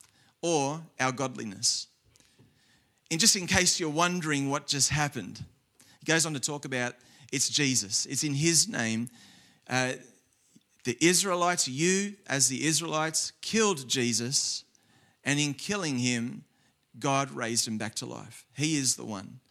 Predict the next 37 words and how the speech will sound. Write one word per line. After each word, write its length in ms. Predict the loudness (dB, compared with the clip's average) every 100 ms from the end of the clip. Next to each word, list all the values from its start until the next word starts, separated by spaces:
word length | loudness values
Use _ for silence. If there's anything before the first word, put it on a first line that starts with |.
| _ _ -6
who 120 | -4
God 140 | -4
has 120 | -4
anointed. 440 | -4 -6 -6 -8 -8
He 100 | -6
goes 220 | -4 -4
on 80 | -4
to 80 | -2
speak 280 | -2 -2 -6
about 180 | -6
this. 180 | -2 -2
Many 320 | -2 -2 -4
actually 280 | -4 -6 -6
believe, 360 | -8 -6 -4 -4
but 100 | -6
as 160 | -4
he's 160 | -2 -4 -6 -20 -14
partway 500 | -2 2 4 4 0
through 380 | 0 -2 2 2
his 380 | 2 0 0 0 -4 -16 0
explanation 800 | 2 2 0 -2 2 2 2 0
of 120 | -4
what's 200 | -2 -2
just 180 | 0 -2
happened, 560 | 0 -2 -2 -10 -10 -16 _ _ -20 -20 -20 -20 _ -2
uh, 240 | 2 2 0 -4 -2
all 160 | 0 2
of 60 |
a 60 | 2
sudden 320 | 0 0 0
the 340 | 0 2 0 -4 -4
alarms 840 | 2 2 2 0 -4 -2 0 0
go 240 | 2 2 2
off 420 | 0 0 -2 -8
in 200 | -4 -2
the 80 | 0
temple, 560 | 0 -2 -4 -8 -8